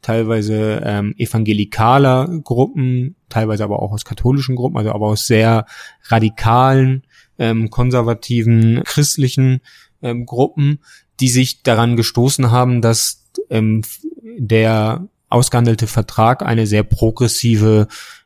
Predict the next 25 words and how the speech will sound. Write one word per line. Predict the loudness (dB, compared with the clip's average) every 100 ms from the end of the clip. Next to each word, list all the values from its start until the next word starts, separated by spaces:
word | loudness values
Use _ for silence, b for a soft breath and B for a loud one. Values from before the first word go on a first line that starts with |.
| -4
ähm, | -2 0 -2
Idee | -2 0 2
über | 2 4 4 4 0 0
Geschlechterverhältnisse | 0 2 2 0 -2 -6 -6 -8 -8 -10
hat. | -12 -18 _ _ B B
Also | 0
ein | 2 0
Thema, | 2 2 4 2
was, | 0 0 -4 -10 B B B B B _
ja, | -2 0 0
was | 0 2
sehr | 2
wichtig | 2 0 0 0
ist, | 0 0 2
aber | 2 2
was | 0 -4 -2
dann | 2 2
natürlich | 2 2 2 2
auch | 2 2
noch | 4
mit, | 4 2 -2 -6
ähm, | -4 -2
aufgeladen | 0 0 2 2 4 4 4 4 4
wurde, | 4 4 4
um | 4 4 4